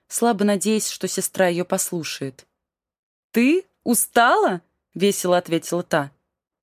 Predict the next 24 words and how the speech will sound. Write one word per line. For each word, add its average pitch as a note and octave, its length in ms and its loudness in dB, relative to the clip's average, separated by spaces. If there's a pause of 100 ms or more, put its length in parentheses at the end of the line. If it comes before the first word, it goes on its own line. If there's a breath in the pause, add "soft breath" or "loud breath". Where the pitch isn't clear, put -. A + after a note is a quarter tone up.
(100)
Ты C#4+ 60 6
только D4+ 320 2
и D#4 100 4
сидишь D#4 400 2
на C#4 140 4
стуле. F#3 640 0
От G#3+ 140 0
чего D4 280 2
тут D4+ 160 0
можно D4 320 4
устать? G#3+ 560 0 (1040)
«Мне A3+ 180 4
не B3+ 140 2
хочется - 480 -4
тут - 160 -16
находиться». D3+ 640 -6 (760)
Зара F#3+ 240 0
включила F3+ 500 -4
жалость. C#3 540 -6 (1000)
«Я G3+ 120 -6
хочу G#3+ 340 -6
уйти». F3 460 -6 (1000)
Тасмика G3+ 440 -2
нахмурилась. D3 760 -2